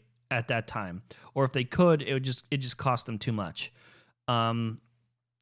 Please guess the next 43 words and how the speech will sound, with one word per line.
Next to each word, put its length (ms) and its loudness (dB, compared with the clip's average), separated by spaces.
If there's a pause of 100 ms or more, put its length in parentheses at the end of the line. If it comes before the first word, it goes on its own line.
(140)
so 160 0
they 140 0
couldn't 460 2
do 180 6
that. 380 2 (280)
They 100 0
released 440 0
the 80 -2
phone, 560 2 (260)
and 140 -4
at 220 -4
the 140 4
event, 600 2
they 240 2
go 320 4
all 300 6
in 120 2
on 160 2
marketing, 480 0
where 140 -2
they're 140 0
like, 400 -2 (260)
"We 160 2
believe 380 2
in 80 -2
Face 320 0
I 100 4
D 180 0
so 320 2
much 400 2
that 120 2
we 100 0
got 220 0
rid 140 0
of 100 -4
Touch 240 -4
I 80 -4
D. 100 -6
We 140 -4
don't 160 0
even 240 -2
need 220 0
it, 160 -16